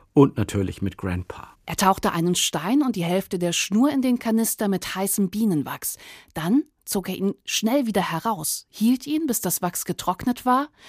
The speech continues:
Speaker 2: und tauchte ihn wieder ein. Mit jedem Eintauchen wurde die Kerze dicker.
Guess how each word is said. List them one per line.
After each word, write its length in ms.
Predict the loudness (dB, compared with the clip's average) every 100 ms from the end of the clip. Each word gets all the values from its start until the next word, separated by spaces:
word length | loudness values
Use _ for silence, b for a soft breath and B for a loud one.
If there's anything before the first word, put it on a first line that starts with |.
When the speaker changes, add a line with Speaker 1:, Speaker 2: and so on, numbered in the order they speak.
| B B
Speaker 2:
und 140 | -4
tauchte 300 | -2 -2 -2
ihn 180 | 0 2
wieder 300 | 4 2 -2
ein. 240 | -8 -12 -16 _ b b b b -6
Mit 160 | -4
jedem 340 | 0 2 2 2
Eintauchen 680 | 2 2 2 -2 -2 -2
wurde 220 | -2 0 -2
die 140 | -4
Kerze 420 | -6 -6 -2 -4
dicker. 480 | -4 -8 -8 -10